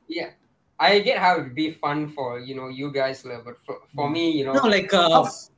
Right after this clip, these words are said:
Speaker 1: I was
Speaker 2: I
Speaker 1: look-,
Speaker 2: think
Speaker 1: I
Speaker 2: that, uh,
Speaker 1: was
Speaker 2: Tom and I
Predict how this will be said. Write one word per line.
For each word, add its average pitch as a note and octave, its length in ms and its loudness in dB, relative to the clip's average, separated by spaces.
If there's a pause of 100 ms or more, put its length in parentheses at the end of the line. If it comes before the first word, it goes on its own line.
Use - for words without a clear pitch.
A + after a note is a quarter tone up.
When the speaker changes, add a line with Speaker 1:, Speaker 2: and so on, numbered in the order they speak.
(640)
Speaker 1:
I F#3+ 180 8
was A#3 200 6
Speaker 2:
I - 40 -6
Speaker 1:
look-, A#3 260 0
Speaker 2:
think B3 280 4
Speaker 1:
I F#3 80 8
Speaker 2:
that, F3+ 100 2
uh, D#3+ 40 4
Speaker 1:
was D#3 100 0
Speaker 2:
Tom G3 280 0
and F3 120 -4
I F3 460 2